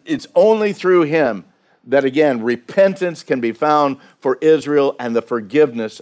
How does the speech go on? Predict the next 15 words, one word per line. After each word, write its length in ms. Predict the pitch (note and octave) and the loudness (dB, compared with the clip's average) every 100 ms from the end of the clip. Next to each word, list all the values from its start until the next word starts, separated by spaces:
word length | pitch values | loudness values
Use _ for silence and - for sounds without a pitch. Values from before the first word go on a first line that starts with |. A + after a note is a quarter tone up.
| - | -6
of 160 | A2 | -6
sins. 420 | - - A#2 F#2+ - - - | -4 -4 -4 -4 -12 -20 -10
But 180 | - - | -4 -4
as 540 | - C#3 D#3+ E3+ F3 D3+ - | -2 -2 0 0 -2 -6 -6
these 480 | C#3 D#3 D#3 D#3 | 0 2 2 0
Jewish 500 | D3 C3 D3 D#3 D3+ - | -4 -4 0 0 0 -6
leaders 540 | C3+ C3+ D3 D3 C3+ | -4 -2 0 0 -4
are 200 | - A#2+ | -2 -2
listening 640 | A#2 B2+ D#3+ - C#3 C3+ B2 | 0 2 2 0 -4 -4 -4
to 160 | B2+ | -6
this, 380 | A#2 A#2 A2+ - _ _ _ _ _ _ | -2 -2 -4 -10 _ _ _ _ _ _
their 180 | E3 F3+ | 0 2
hearts 280 | E3 D#3 - - | 2 0 -2 -6
aren't 320 | B2+ A#2+ G2+ | -4 -4 -6
broken. 540 | F2+ B2 C3+ - D2 | 0 2 2 -2 -14